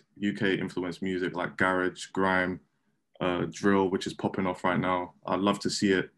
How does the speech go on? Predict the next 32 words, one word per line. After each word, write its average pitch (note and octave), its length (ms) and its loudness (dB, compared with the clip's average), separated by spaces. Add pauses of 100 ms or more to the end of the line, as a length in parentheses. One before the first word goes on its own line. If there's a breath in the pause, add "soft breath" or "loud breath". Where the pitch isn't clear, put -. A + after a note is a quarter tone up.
(460)
flourish G2+ 720 2
all G2 140 4
over F2+ 160 2
the F2+ 80 2
world. F2+ 360 0
So F2+ 380 0 (380)
that A2+ 160 4
is - 80 2
kind A#2 200 6
of G2+ 100 4
what G#2 180 6
I'm G#2+ 220 8
doing. F#2+ 380 2 (680)
I G2+ 80 0
make G#2 160 6
music A2 220 8
for F#2 120 -2
fun, G2+ 320 4
but F2+ 280 2
I'd F#2 140 2
also G2 280 0
love F#2 240 0
to, F2+ 300 0
you F#2 60 -2
know, F2 220 -6 (200)
get F#2 160 4
it E2+ 80 2
out F#2 180 2
there F#2 160 2
and F2+ 100 0
have - 180 -8
people F2+ 460 -4